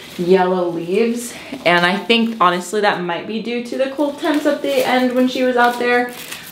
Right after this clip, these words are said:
But when we brought her inside, you guys, like, we had to work, like, kind of extra hard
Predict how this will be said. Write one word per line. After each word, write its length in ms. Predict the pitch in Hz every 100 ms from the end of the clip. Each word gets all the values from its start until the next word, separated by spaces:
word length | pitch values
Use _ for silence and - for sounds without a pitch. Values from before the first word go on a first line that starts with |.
| -
But 480 | 285 349 254 247 - - - - -
when 260 | 233 247
we 260 | 254 254 196
brought 320 | 185 196 262
her 120 | 359
inside, 640 | 359 311 254 185 160 180 233
you 80 | 269
guys, 440 | 302 311 311 254
like, 260 | 240 226 208
we 260 | 196 214
had 300 | 262 330 381
to 180 | 440 392
work, 320 | 208 185 196
like, 240 | 254 240 226
kind 260 | - 196
of 140 | 220 220
extra 580 | 202 175 - - 220 196
hard 600 | 185 160 160 214 247